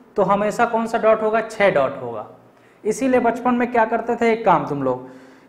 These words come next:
कि जो आपका डब्बा होता था जिसमें हिला के और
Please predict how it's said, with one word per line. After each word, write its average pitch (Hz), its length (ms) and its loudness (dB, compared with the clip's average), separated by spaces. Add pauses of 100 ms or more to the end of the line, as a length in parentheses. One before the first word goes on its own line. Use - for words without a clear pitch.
(140)
कि 240 480 0 (760)
जो 151 160 2
आपका 208 240 4
डब्बा 202 320 4
होता 220 220 4
था 220 100 6
जिसमें 220 340 -2
हिला 202 640 0
के 214 140 0
और 220 320 4